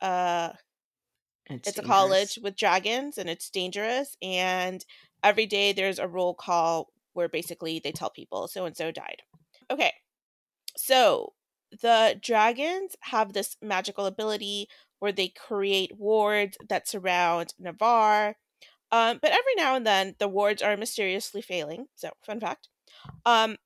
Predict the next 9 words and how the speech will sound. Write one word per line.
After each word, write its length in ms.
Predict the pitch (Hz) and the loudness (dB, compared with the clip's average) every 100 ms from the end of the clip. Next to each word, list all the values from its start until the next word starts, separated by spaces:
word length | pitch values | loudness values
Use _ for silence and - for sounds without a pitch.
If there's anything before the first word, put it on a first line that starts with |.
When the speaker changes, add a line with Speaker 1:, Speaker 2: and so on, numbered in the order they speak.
| _ _ _ _ _ | _ _ _ _ _
Speaker 1:
and 280 | 240 240 233 | 0 2 2
the 60 | 220 | 0
dragons 500 | 214 220 226 247 240 | 4 4 4 0 -2
are 100 | 240 | 0
interested 480 | 226 233 254 - 208 | -2 -4 -8 -6 -6
in 100 | 208 | -6
protecting 580 | 233 226 226 - 196 196 | -12 -10 -10 -10 -12 -12
the 120 | 202 | -8
Vale, 540 | 277 320 254 208 202 | -2 2 2 2 0